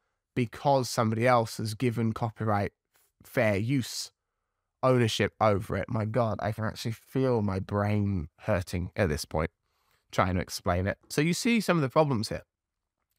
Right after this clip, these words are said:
Now, this wouldn't be such an issue if artificial intelligence only got its data sets and data sources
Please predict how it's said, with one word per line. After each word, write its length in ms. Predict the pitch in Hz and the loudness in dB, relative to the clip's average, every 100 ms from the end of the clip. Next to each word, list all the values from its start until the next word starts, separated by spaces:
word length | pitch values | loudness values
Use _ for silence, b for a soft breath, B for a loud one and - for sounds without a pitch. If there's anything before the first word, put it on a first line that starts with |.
| - | -2
Now, 280 | 127 135 - | 2 2 0
this 280 | 135 180 - | -2 -2 0
wouldn't 220 | 226 233 | 0 2
be 120 | 185 | 0
such 320 | 139 139 - 127 | 0 0 0 0
an 60 | |
issue 340 | 127 - 104 95 _ _ | -2 -2 -6 -6 _ _
if 380 | 127 123 - - _ _ _ - | 0 0 -2 -18 _ _ _ 0
artificial 480 | 135 147 139 143 135 | 2 2 0 -2 0
intelligence 480 | 127 123 117 117 - _ | 2 0 0 -4 -8 _
only 680 | 147 151 151 143 131 127 120 - _ _ 135 | 2 2 2 2 2 0 -2 -8 _ _ -10
got 580 | 123 139 120 - - - _ _ _ _ - | 2 4 2 0 -14 -14 _ _ _ _ -2
its 240 | 135 98 | -2 0
data 320 | 139 127 123 | 0 0 0
sets 280 | 113 120 - | -2 -2 -2
and 100 | 123 | 0
data 200 | 117 113 | 0 0
sources 480 | - 110 104 110 | -2 0 0 -2